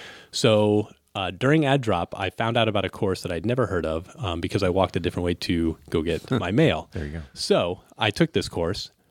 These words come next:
Speaker 1: Because I was in this course, it's highly likely that that is why Nat asked me to be on his field team that
Speaker 3: Mm-hmm.
Speaker 1: summer.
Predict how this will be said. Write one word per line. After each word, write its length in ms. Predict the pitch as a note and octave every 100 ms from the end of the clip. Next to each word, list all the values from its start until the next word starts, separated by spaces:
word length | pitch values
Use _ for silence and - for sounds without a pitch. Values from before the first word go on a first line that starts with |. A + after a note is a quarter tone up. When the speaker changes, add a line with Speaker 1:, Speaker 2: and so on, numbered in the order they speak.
| _ G2+
Speaker 1:
Because 460 | G2+ C3 - E3+ D#3+
I 100 | A#2+
was 160 | A2+
in 120 | A#2 G#2+
this 140 | F#2
course, 400 | - B2 G2 - A#2+
it's 260 | G2+ - - _
highly 520 | - - A#2+ C#3 C3
likely 380 | A2+ G2+ A#2 C#3+
that 220 | A#2+ F#2 -
that 160 | G2
is 160 | G#2 G2
why 300 | F#2+ F#2 F#2
Nat 360 | F#2 F#2+ G2 - G2
asked 260 | F#2+ -
me 160 | G2 F#2+
to 320 | - F#2 F2
be 180 | F2 F#2+
on 180 | F2+ E2+
his 280 | F2 D#2+
field 460 | - G2+ G2 A2 A2+ - _ _
team 420 | - B2+ C3+ C#3+
that 160 | G2 G2 A2
Speaker 3:
Mm-hmm. 20 |
Speaker 1:
summer. 380 | - F#2 D3+